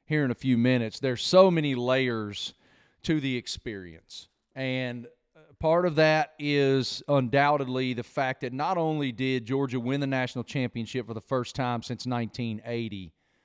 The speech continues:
they also beat Nick Saban and the Alabama Crimson Tide to do it. And I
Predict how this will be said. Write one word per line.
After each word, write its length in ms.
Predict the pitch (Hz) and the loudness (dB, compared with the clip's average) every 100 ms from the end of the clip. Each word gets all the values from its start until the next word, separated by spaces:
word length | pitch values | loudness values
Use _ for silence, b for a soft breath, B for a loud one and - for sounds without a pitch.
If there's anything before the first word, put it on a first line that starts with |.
| _ _ _ _ _ 123 | _ _ _ _ _ -2
they 180 | 156 151 | 0 2
also 420 | 170 196 226 185 | 2 4 4 4
beat 380 | 139 175 156 - | 4 2 0 -6
Nick 240 | 160 156 - | -2 -2 0
Saban 420 | 165 156 147 143 | 2 4 2 0
and 80 | 139 | 0
the 120 | 135 | 2
Alabama 440 | 135 127 127 123 | 2 0 -2 -4
Crimson 380 | - 135 123 117 | -6 -8 -6 -8
Tide 340 | - 120 110 | -4 -2 -4
to 60 | 104 | -8
do 320 | 101 120 110 | -6 -4 -4
it. 100 | 98 | -6
And 140 | 120 123 | -8 -4
I 200 | 151 | -2